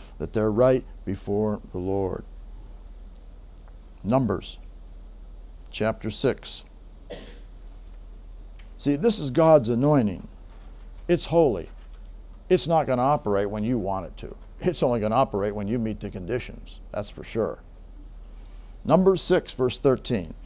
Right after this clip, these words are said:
"This is the law of the Nazarite when the days of his separation are fulfilled. He should be brought in the door of the tabernacle of the congrega-, congregation, offers offering here,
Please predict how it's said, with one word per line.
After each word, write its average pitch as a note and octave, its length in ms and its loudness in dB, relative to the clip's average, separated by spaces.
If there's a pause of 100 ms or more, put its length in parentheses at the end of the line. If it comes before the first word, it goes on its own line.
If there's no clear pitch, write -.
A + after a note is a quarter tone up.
(200)
"This F3 180 6
is D3 60 -2
the C3+ 100 6
law D3+ 260 8
of C#3+ 40 4
the C#3+ 80 2
Nazarite A2+ 540 4
when A2+ 80 -2
the A2+ 80 0
days C3 320 4
of A#2+ 80 0
his A2+ 100 -2
separation C3+ 580 2
are G#2+ 40 2
fulfilled. D#3 640 4 (520)
He F#2 80 -8
should - 120 -6
be G#2 80 2
brought A2 300 10
in A2 40 0
the A2 80 2
door A2 240 4
of G#2+ 80 4
the G#2+ 60 0
tabernacle A2+ 640 4
of G2+ 80 0
the - 40 -8
congrega-, A2+ 500 0 (180)
congregation, B2 720 0 (200)
offers A#2+ 380 4
offering F3+ 500 6 (380)
here, F#3 300 2